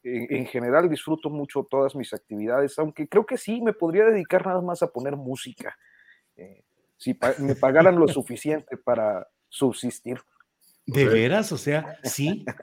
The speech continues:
Speaker 2: O sea, eso te, te apasiona, estar poniendo música.
Speaker 1: Fíjate que sí, me, me, me, me gusta mucho, me gusta mucho platicar con músicos también,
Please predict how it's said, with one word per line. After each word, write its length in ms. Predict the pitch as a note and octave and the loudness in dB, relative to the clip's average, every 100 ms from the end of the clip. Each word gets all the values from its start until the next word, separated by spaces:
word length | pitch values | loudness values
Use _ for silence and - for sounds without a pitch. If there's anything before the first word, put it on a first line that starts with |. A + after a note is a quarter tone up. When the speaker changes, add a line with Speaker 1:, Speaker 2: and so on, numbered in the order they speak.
| - - | -16 -10
Speaker 2:
O 80 | B2+ | -6
sea, 240 | A#2+ D3+ D3 | 0 0 2
eso 380 | F3+ G3+ G3 F3+ | 0 0 0 0
te, 200 | D#3 C3+ | 0 0
te 120 | C#3 | 0
apasiona, 560 | A#2+ B2+ A#2+ D#3+ D3+ C3 | 0 0 -2 0 0 0
estar 280 | C3 E3 D#3 | -2 -4 -2
poniendo 360 | D3 D3 C#3 | -2 0 0
música. 320 | B2 A2 A#3 | -2 -4 -6
Speaker 1:
Fíjate 200 | D4 - | -6 -8
que 120 | - B2 | -4 -4
sí, 420 | - F3 G3+ G3 | 0 2 4 4
me, 160 | D3+ | 4
me, 340 | B2+ A#2+ A2+ A2 | 2 0 -4 -4
me, 320 | B2+ A#2+ A#2 | -4 -2 -2
me 140 | C3+ B2+ | -2 0
gusta 320 | C#3 D#3+ E3+ | 0 2 2
mucho, 500 | D3+ D3+ D#3 D3+ D#3+ | 2 0 0 4 6
me 120 | D3+ | 6
gusta 260 | C3 D#3 F3+ | 4 2 2
mucho 260 | E3+ D#3+ D#3+ | 0 -2 0
platicar 440 | B2+ A#2+ - D3+ | -2 0 0 2
con 140 | D3+ C#3 | 2 0
músicos 580 | C#3+ D#3+ D3+ - C3 | 0 -2 -4 -2 0
también, 600 | - A#2 B2+ C3+ C#3 E3 | 0 -2 2 4 4 2